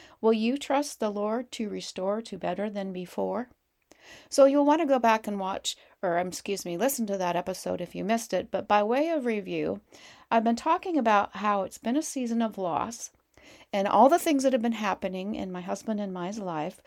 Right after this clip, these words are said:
but how I sense the Lord is in the mix somewhere. So if you'll remember, I said I'd sensed a pattern and that what I'm hearing is that in spite of it being a season of loss, I'm seeing the Lord just as quickly restoring it,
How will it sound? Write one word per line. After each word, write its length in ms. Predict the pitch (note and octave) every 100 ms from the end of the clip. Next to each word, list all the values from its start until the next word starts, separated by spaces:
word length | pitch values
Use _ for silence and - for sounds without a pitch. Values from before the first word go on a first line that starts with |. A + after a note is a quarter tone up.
| - -
but 140 | - -
how 280 | A#3 C4
I 100 | D4
sense 380 | D4+ - A#3+ A#3
the 140 | - G#3+
Lord 280 | F#3 F3+
is 180 | A3 B3
in 180 | F#3+ F#3
the 60 | A3
mix 320 | D#4 D#4 -
somewhere. 640 | - G3+ F#3 E3+ C#3+ - _ - - - -
So 360 | A#3+ A#3 - -
if 140 | G#3
you'll 140 | A3
remember, 580 | D4 D#4 A3 G3 F3+ A#3 - - - -
I 140 | G3
said 400 | - A3+ A#3 C#4
I'd 200 | - F#3
sensed 420 | - A#3 C4+ -
a 40 | -
pattern 720 | - C#4+ B3 D3+ F2+ G3 G#3 _ -
and 200 | F#3+ F#3
that 140 | F3+
what 200 | F#3 F#3 -
I'm 240 | C4 G4
hearing 520 | C4+ F#3+ D#3+ F3 F#3+ -
is 200 | F#3 F3
that 180 | E3+ -
in 160 | F3
spite 340 | - - B3 D#4
of 100 | D#4
it 140 | A#3
being 200 | B3 A3+
a 40 |
season 340 | A3+ G3+ G3 F#3+
of 140 | F3+
loss, 420 | E3+ D#3 D#3 - - - _ _
I'm 160 | F3 E3+
seeing 340 | - G#3+ C4
the 100 | C#4
Lord 320 | B3 F#3 F3+ F3+
just 260 | F3+ -
as 140 | E3+ -
quickly 560 | - A#3+ C#4+ D#3+ D#3
restoring 640 | D#3+ F3 - F#3 F#3 D#3+
it, 140 | B1